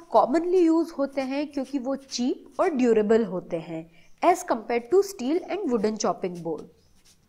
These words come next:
साथ ही ये non porous होते हैं, मीन्स जब हम कटिंग and chopping करते हैं तो प्लास्टिक हमारे फूड आइटम्स को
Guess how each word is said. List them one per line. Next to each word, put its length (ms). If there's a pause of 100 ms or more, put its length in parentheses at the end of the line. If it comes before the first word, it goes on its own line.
(560)
साथ 380
ही 100
ये 80
non 320 (100)
porous 340
होते 240
हैं, 260 (420)
मीन्स 400
जब 300
हम 140 (120)
कटिंग 320 (180)
and 120 (140)
chopping 380
करते 300
हैं 240 (340)
तो 80 (100)
प्लास्टिक 500
हमारे 380
फूड 340
आइटम्स 400
को 160